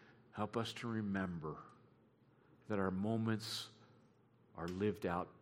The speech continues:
in your presence before your face, that we have been redeemed, and so you look upon us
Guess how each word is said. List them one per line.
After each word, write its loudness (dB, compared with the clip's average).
in -4
your -2
presence -6
before -6
your -4
face, -8
that -8
we 0
have -2
been 0
redeemed, -2
and -6
so -2
you -2
look 0
upon 0
us -6